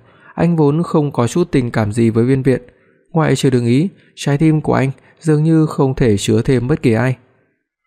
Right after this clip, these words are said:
Phục vụ lần lượt mang thức ăn lên, tầm mắt Đường Ý xuyên qua tai Phong Sính, nhìn thẳng về một hướng.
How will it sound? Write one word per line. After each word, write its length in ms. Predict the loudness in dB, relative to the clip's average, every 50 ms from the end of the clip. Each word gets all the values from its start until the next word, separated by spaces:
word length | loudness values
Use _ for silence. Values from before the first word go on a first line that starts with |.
| _ _ _ _ _ -2
Phục 140 | 0 0 2
vụ 240 | 2 2 2 2 2
lần 200 | 2 2 2 2
lượt 180 | 2 0 0 -2 -4
mang 260 | -4 -2 -2 -2 -2
thức 120 | -2 -2
ăn 160 | -2 0 0
lên, 160 | 0 0 -2 -2 -6 -12 -20 _ _ _ _ _ _
tầm 180 | -2 0 0 0
mắt 100 | -2 -2
Đường 220 | 0 0 0 2
Ý 220 | 2 2 2 2 0
xuyên 300 | 0 0 0 0 0 0
qua 260 | -2 -2 -2 0 0
tai 160 | -2 -2 -2
Phong 180 | -2 -2 -4 -2
Sính, 300 | 0 0 0 0 -2 -4 -8 -12 -20 _ _ -2
nhìn 240 | 0 0 0 0 0
thẳng 220 | -2 -2 -2 0
về 80 | 0 0
một 180 | 0 0 0
hướng. 240 | 2 0 0 0 -2